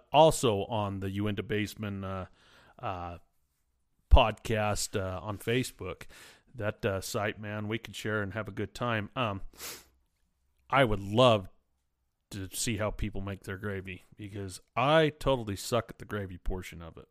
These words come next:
But this biscuit, uh, my family,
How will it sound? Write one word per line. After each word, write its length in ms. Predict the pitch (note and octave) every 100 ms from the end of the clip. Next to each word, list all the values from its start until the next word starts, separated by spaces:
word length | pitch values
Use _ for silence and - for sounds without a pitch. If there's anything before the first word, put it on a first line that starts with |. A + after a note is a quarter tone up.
| _ -
But 240 | B2+ A#2
this 200 | - C3+
biscuit, 640 | - D3+ D3 - D3 D3 - - - - - _ A#2
uh, 480 | A2+ A2 G#2+ G2+ F#2+
my 180 | A2+ A#2+
family, 720 | - B2 B2 A#2+ A#2 A#2 G#2+